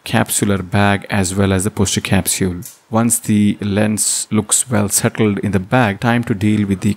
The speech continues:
cortex in the other area. Now before that, I'm go ahead and check the cannula whether it has got any rough edges or something. It doesn't seem to be having one. So I just go ahead and use the same cannula. And as I'm aspirating this last bit of cortex, again the same thing happens.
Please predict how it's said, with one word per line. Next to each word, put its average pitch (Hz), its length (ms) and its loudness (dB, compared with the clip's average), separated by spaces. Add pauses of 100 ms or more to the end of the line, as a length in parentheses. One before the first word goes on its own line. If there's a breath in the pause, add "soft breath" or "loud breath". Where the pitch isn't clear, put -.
cortex - 460 -2
in 95 80 2
the 87 60 2
other 87 200 -2
area. 90 460 0 (240)
Now 107 80 0
before 165 300 4
that, 123 300 2
I'm 104 300 0
go 147 120 2
ahead 139 120 2
and 107 180 -2
check - 280 -4
the 110 80 0
cannula 110 440 0
whether 98 240 2
it 101 120 -2
has 101 100 0
got 104 180 2
any 98 140 0
rough 104 320 0
edges 101 380 2
or - 20 2
something. 95 480 2
It 113 100 0
doesn't 127 300 4
seem 139 280 2
to 110 100 4
be 98 140 2
having 107 380 2
one. 110 300 2
So - 180 0
I 120 40 4
just 160 340 2
go 123 140 4
ahead 131 100 6
and 117 140 0
use 107 240 2
the 107 60 2
same 101 440 0
cannula. 135 560 0 (160)
And 107 140 -2
as 175 240 0
I'm 123 120 2
aspirating 110 600 0
this 107 380 2
last 120 340 2
bit 104 100 -4
of 107 180 -2
cortex, 101 500 -2
again 127 260 2
the 113 80 0
same 107 340 2
thing 104 200 0
happens. - 640 -4